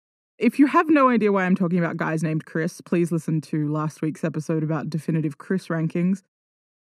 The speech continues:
Uh, you won't need it for anything other than the minute or so that it takes me to get through the intro, but I'd sure appreciate it. <laughs> But the point is that while I was writing the Chris episode, I was like, "Wow, there are so many Marvel movies."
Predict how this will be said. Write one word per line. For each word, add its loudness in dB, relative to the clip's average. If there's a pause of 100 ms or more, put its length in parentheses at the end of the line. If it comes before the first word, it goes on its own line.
(120)
Uh, 2
you 2
won't 4
need 6
it 2
for 2
anything 0
other 0
than 2
the 2
minute 2
or 0
so 0
that -2
it -4
takes -2
me 0
to 0
get -4
through -2
the 0
intro, 0
but 0
I'd 2
sure -4
appreciate -4
it. -6
<laughs> 2 (1300)
But 4
the 4
point 4
is 6
that 2
while 4
I 2
was 2
writing 4
the 2
Chris -2
episode, -2
I 0
was -2
like, -4
"Wow, 4
there 2
are -2
so -2
many 2
Marvel 2
movies." -4